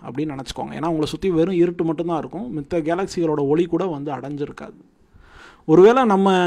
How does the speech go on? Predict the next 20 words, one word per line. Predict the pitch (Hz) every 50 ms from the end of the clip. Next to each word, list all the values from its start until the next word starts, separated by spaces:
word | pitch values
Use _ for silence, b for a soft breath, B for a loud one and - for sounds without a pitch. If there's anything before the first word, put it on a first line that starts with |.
| 170 165 170
இன்னைக்கு | 165 180 220 226 220 202 202 220 226
இந்த | 220 202 185 180 165
பிக் | 160 170 185 196
பேங் | 202 214 214 214 208 180
தியரி | - 190 185 180 180 170 170 165
பத்தின, | 165 165 151 151 - 151 156 151 143 143 139 139 135 - _ _ _ _ -
ஆ, | 139 139 139 135 135 135 139
விஷயங்களை, | 135 143 139 - 185 180 175 170 151 135 135 139 139 143 143 - - -
இந்த | 147 143 143
மாதிரி | 139 151 156 151
கேலக்சிகள்லாம் | 135 139 147 160 175 165 - 160 147 147 143 143 151 165 170 151
வந்து | 143 143 156 165
இதுக்கு | 160 139 135 139
முன்னாடி | 143 147 151 156 151
இப்படிலாம் | 139 143 143 143 151 151 143 139
இருந்துச்சு, | 143 160 156 147 131 - - 156 165 214 226 _ b b b b b b
அது | - 135 135 139
வந்து | 139 147 170 170
அப்படியே | 156 139 135 143 156 170 180 175
தொடர்ந்து | - 147 139 156 165 180 190 196 190 196